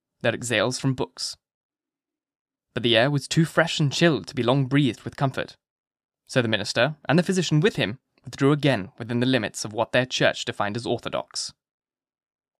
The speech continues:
Thus, Roger Chillingworth scrutinized his patient carefully,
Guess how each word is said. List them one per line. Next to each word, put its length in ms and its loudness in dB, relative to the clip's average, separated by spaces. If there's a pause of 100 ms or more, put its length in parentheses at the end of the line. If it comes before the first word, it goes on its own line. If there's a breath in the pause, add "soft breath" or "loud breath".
(920)
Thus, 380 4 (120)
Roger 240 2
Chillingworth 460 4
scrutinized 480 0
his 100 -4
patient 400 -4
carefully, 420 -4